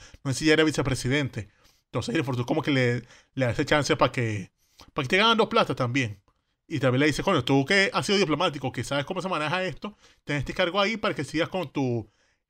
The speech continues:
creación intelectual", digamos. Porque también por esta época es que él hace, bueno, sigue con el tema de la lingüística, de la psicografía,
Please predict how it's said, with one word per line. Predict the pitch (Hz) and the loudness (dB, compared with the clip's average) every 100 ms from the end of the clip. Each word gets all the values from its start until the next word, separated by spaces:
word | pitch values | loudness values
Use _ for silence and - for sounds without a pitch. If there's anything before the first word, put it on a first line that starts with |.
| - | -2
creación | 143 127 160 | -2 0 -4
intelectual", | 175 - 151 123 - 156 127 | -4 0 0 0 0 2 2
digamos. | 117 110 117 110 101 - - _ _ | 0 -2 -4 -4 -8 -14 -18 _ _
Porque | - 120 | -10 -6
también | 123 120 120 | -4 -4 -2
por | 156 | 0
esta | 156 - 165 | 0 2 0
época | 165 170 180 185 _ _ _ _ _ | 0 -2 -4 -6 _ _ _ _ _
es | 147 - | -6 -4
que | - 156 - | 0 0 2
él | 160 156 151 156 - | 2 2 2 -2 -2
hace, | 156 143 175 156 139 113 101 _ _ _ _ _ - - | -2 0 0 0 0 -2 -8 _ _ _ _ _ -20 -8
bueno, | 156 190 | -2 0
sigue | 170 165 | 0 0
con | 190 | 0
el | 156 | 0
tema | 147 156 | 0 0
de | 170 | 2
la | 160 135 120 | 2 0 0
lingüística, | 123 120 147 160 - - 117 | -2 -2 0 -2 -4 -6 -6
de | 120 135 120 | -6 -6 -6
la | 117 | -4
psicografía, | 123 127 131 117 131 170 117 | -8 -6 -6 -4 -4 -2 -4